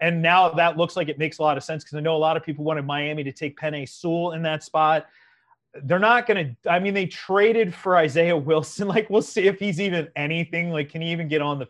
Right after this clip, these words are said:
field? But I don't think they're gonna take Sewell there, and it does make sense. They could actually get some decent picks. Brian Flores from that Belichick school of thought, the move back, move back. Well, I don't know if he is, but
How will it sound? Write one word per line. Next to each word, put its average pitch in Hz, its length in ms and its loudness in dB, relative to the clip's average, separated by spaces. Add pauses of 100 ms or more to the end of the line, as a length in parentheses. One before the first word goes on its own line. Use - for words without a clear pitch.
field? 160 420 2 (480)
But 175 140 4
I 170 80 6
don't 180 260 0
think 185 140 -4
they're 175 100 0
gonna 165 160 0
take 156 300 -2
Sewell 151 380 0
there, 156 260 2
and 147 80 2
it 131 160 -8
does 175 260 4
make 147 200 -2
sense. 127 240 -10
They 143 100 -2
could 156 160 -2
actually 151 400 2
get 143 320 -4
some 151 140 -10
decent 131 400 -10
picks. 175 340 0 (300)
Brian 165 280 2
Flores 160 460 4
from 151 240 -2
that 156 180 0
Belichick 151 460 0
school 147 300 -2
of 143 100 -6
thought, 151 340 2
the 143 60 -4
move 143 320 -4
back, 143 300 2
move 147 200 -4
back. 143 300 2
Well, 139 160 0
I 165 140 4
don't 220 140 4
know 240 160 8
if - 80 4
he 165 180 2
is, 139 200 0
but 143 300 -2